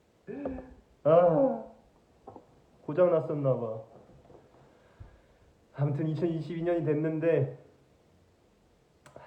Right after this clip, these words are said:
여러분들, 이천이십이 년, 아까 그럼 다 못 들었겠네.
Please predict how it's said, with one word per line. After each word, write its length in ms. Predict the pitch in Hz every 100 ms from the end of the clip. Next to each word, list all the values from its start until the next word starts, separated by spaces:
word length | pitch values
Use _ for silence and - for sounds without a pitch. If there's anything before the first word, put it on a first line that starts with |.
| - - _ _ _ _ _ _ _ _ - _ _ _
여러분들, 580 | 110 110 117 113 113 104 - _ _ _ _ _ _ -
이천이십이 640 | 117 143 123 127 127 120
년, 320 | 123 123 - -
아까 240 | - 113
그럼 140 | - 117
다 100 | 110
못 160 | 110
들었겠네. 600 | - 139 131 110 113 131